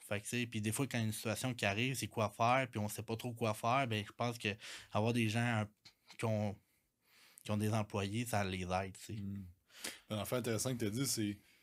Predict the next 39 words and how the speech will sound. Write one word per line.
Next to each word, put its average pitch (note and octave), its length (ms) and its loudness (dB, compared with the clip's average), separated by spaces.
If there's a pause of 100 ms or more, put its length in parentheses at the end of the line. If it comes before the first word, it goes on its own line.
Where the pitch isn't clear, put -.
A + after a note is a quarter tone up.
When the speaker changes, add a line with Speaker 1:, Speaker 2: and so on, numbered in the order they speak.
(140)
Speaker 2:
si C3+ 640 0 (680)
les A2 160 -2
membres A#2 200 2
de G#2 40 0
ton G#2+ 160 -2
équipe A#2+ 300 -2 (380)
ont A2 160 -6
des G2 380 -4
objectifs, G#2 600 -4
ils G#2+ 40 -8
ont G2 100 -4
des G2 160 -4
rêves, A#2 440 -2
puis G2+ 180 -14
qu'ils - 200 -16
comprennent A#2+ 520 -4
que G#2 320 -2 (760)
c'est - 180 -2
à G#2+ 80 0
l'intérieur A2 320 2
de A#2 80 0
ton A2 120 -2
entreprise G#2 500 -4
qu'ils G#2+ 100 -10
vont G2+ 100 -6
pouvoir G#2 220 -6
réaliser F#2+ 400 -4
ces G#2+ 180 -6
rêves-là, F#2 380 -8
je - 100 -10
pense F#2+ 240 -10
que F2+ 120 -16 (200)
c'est, - 260 -14
c'est F#2+ 200 -12
comme, E2+ 280 -16
c'est - 140 -12
magique F#2+ 460 -4
parce - 220 -8
que G2+ 100 -8